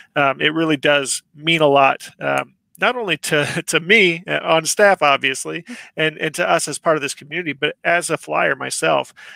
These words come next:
um, you know, the support that the Academy of Model Aeronautics really does provide, uh, in terms of government advocacy, community advocacy, uh, and just straight up good, clean fun. Um, it's a great place to be.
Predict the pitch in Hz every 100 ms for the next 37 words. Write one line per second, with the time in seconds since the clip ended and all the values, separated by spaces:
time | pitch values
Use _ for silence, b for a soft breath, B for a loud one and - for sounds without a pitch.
0 | B - 147 135 131 - 139 135 - 131
1 | - 156 - - 139 - 143 135 131 131
2 | 127 127 131 131 - - 139 135 135 131
3 | 139 127 139 135 123 B B B 147 147
4 | 143 156 151 127 123 143 135 139 151 147
5 | 143 - 147 139 _ _ _ _ - _
6 | 180 160 170 165 170 160 151 143 151 -
7 | 147 135 B B B - 143 - 156 143
8 | 175 - - _ - - 185 170 147 -
9 | 143 - 151 135 151 139 123 _ _ -
10 | 143 147 151 - 147 139 143 147 147 139
11 | 143 139